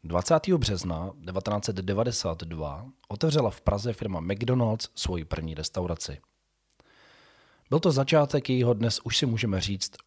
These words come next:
úspěšného působení v České republice. U toho byl osobně přítomen můj dnešní host Tomáš Honzík. Možná to bude znít až moc americky, ale Tomáš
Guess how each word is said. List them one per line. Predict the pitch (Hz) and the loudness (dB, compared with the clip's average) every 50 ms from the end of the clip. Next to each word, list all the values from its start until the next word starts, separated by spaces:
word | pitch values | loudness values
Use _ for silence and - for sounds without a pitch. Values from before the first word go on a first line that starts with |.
| _ - | _ -8
úspěšného | 104 113 - - - 127 - - 117 98 95 | -6 -4 0 0 0 2 2 0 0 0 0
působení | 90 - 104 104 - 101 92 95 92 87 82 | -2 -4 -6 -6 -4 -4 -2 -2 -2 -4 -4
v | 80 - | -6 -6
České | - 85 - - - 85 | -6 -4 -4 -4 -4 -6
republice. | 80 80 - 80 73 78 71 - - 76 71 - _ _ _ _ _ _ _ _ _ _ _ _ _ _ _ _ _ _ _ _ _ _ _ _ _ _ _ _ _ _ _ _ _ _ _ | -6 -6 -8 -8 -8 -8 -8 -8 -10 -12 -12 -14 _ _ _ _ _ _ _ _ _ _ _ _ _ _ _ _ _ _ _ _ _ _ _ _ _ _ _ _ _ _ _ _ _ _ _
U | - 131 | -2 0
toho | 143 175 170 | 2 4 4
byl | 165 156 143 - | 6 6 4 4
osobně | - 113 - 156 135 123 107 | 4 0 0 2 0 0 0
přítomen | - - 131 - 147 135 131 120 113 110 | -2 -2 -2 -2 0 0 0 0 0 -2
můj | 101 92 95 | -2 -4 -4
dnešní | 90 92 101 95 - 87 87 | -2 0 -2 -2 0 0 0
host | 90 98 104 - - - - _ _ _ - | 0 0 -2 -2 -6 -10 -14 _ _ _ -4
Tomáš | 85 82 82 78 76 78 78 78 | -2 0 0 0 -2 -2 -2 -2
Honzík. | 82 90 92 82 80 80 - - - - - _ _ _ _ _ _ _ _ _ - 85 | 0 0 -2 -2 -4 -8 -10 -14 -20 -20 -20 _ _ _ _ _ _ _ _ _ -6 -2
Možná | 95 98 131 143 151 | 0 2 2 2 2
to | 147 185 | 2 2
bude | 160 160 160 | 2 2 2
znít | 143 165 170 143 - - | 2 2 0 -2 -2 -6
až | - - | -8 -4
moc | - 151 135 - | -2 -2 -2 -4
americky, | 82 87 87 82 82 82 - - - 82 - | -4 -6 -6 -6 -4 -6 -8 -8 -8 -12 -12
ale | - 82 82 87 87 | -10 -8 -6 -6 -4
Tomáš | - - 139 175 170 110 80 78 - - | -2 -2 0 0 0 0 -2 -4 -8 -14